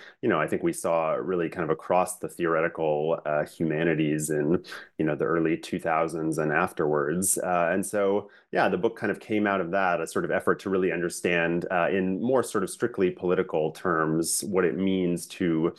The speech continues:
you know, affirm that the human being or human,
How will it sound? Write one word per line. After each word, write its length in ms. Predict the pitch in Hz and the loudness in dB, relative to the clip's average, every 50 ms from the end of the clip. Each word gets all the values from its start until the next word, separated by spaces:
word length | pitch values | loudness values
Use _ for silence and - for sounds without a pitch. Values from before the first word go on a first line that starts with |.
| - - - - | -10 -20 -12 -4
you 80 | - 101 | 0 0
know, 120 | 110 - | 2 2
affirm 560 | - 90 - - - 95 95 90 87 85 85 80 | 0 -2 -2 -2 0 0 2 2 2 0 0 -2
that 160 | 82 80 - | -2 0 0
the 80 | 92 | 0
human 520 | 90 - - - - 107 104 95 92 90 82 | -2 -2 -6 -6 -2 0 2 2 2 0 0
being 420 | 90 90 90 87 85 85 85 85 | -2 0 0 0 2 2 0 0
or 140 | 78 78 80 | 0 0 -2
human, 560 | 78 - - 101 95 87 85 80 85 87 85 | -2 -2 0 0 2 2 2 0 0 -2 -2